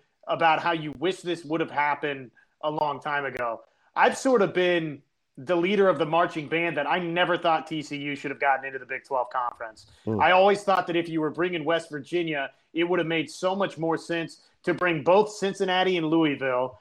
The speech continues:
Speaker 1: as traveling partners with West Virginia. And if the Big twelve had been forward thinking, which that's kind of been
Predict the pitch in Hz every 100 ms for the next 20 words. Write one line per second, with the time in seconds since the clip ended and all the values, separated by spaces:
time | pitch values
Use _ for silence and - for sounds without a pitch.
0 | _ 160 156 156 190 180 175 160 147 127
1 | 151 143 147 139 - _ _ 131 180 185
2 | 170 160 151 147 135 160 143 131 - -
3 | _ 170 185 190 202 175 208 208 220 214
4 | 185 156 165 - 190 170 151 - 233 254
5 | - 156 151 - _ - 151 170 170 -
6 | 170 185 - 214 233 175 208 233 247